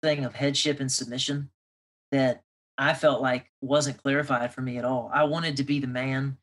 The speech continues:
I wanted Natalie to be the woman. And I knew that there were distinct roles there. But as I tried to grow, ask questions, I came up on what I call Pastor Melvin, or just Melvin in general, who gives the answers of, you know, "Be a servant leader." I'm like, "Cool.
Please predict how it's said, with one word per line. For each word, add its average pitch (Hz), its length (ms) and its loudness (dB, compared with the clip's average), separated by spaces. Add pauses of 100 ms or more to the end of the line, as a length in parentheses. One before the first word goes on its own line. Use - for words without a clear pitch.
(400)
I 131 80 -2
wanted 139 220 0
Natalie 135 340 2
to 123 60 -4
be 135 120 2
the 127 80 -2
woman. 127 460 -2 (300)
And 135 140 0
I 135 60 2
knew 139 220 2
that 131 100 -2
there 135 140 0
were 120 80 -6
distinct 131 460 -4
roles 127 300 -2
there. 117 360 -10 (160)
But 131 100 -4
as 127 140 -2
I 123 80 -2
tried 131 360 -2
to 120 220 -6 (160)
grow, 139 460 0 (360)
ask 135 300 0
questions, 139 720 0 (340)
I 131 60 -2
came 143 300 -2
up 135 120 -2
on 135 140 0
what 135 100 0
I 135 120 2
call 127 260 0
Pastor 135 360 -2
Melvin, 131 520 -2 (100)
or 127 80 -6
just 131 200 -2
Melvin 131 360 0
in 127 120 -6
general, 127 480 -2 (500)
who 143 120 2
gives 139 400 2
the 135 200 2
answers 135 420 0
of, 123 160 -2
you 123 100 -6
know, 117 60 -4
"Be 135 160 0
a 147 60 2
servant 143 400 2
leader." 139 260 -2
I'm - 140 -12
like, - 160 -16 (100)
"Cool. 156 280 -4